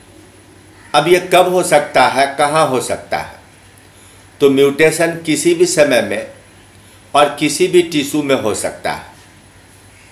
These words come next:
अगर यह mutation किसी somatic tissue में हुआ, यानी germinal epithelium को छोड़कर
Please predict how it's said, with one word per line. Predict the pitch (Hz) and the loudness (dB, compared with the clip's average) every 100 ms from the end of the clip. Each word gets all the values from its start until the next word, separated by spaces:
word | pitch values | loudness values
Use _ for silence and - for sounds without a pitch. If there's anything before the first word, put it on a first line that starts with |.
| - - - - - - - | -20 -20 -20 -20 -20 -20 -2
अगर | 131 135 165 | 0 2 2
यह | 170 165 | 2 2
mutation | 156 151 151 151 156 160 151 - - _ - - - _ - _ _ | 0 0 2 2 2 0 -2 -18 -20 _ -20 -20 -20 _ -20 _ _
किसी | - 147 165 | -4 -2 -2
somatic | 165 139 139 135 135 165 | 0 2 2 2 0 -2
tissue | 160 147 156 151 | -2 -4 -2 -2
में | 147 139 | 0 0
हुआ, | 135 139 139 - - - - - - - - | 2 2 2 -6 -18 -20 -20 -20 -20 -20 -2
यानी | 135 143 147 | 0 0 0
germinal | 135 143 139 147 151 151 | 2 2 2 0 -2 -2
epithelium | 143 147 143 143 143 151 147 | -4 -4 -4 -4 0 0 0
को | - 143 | 2 0
छोड़कर | 135 - 143 143 135 107 | 0 0 2 2 2 0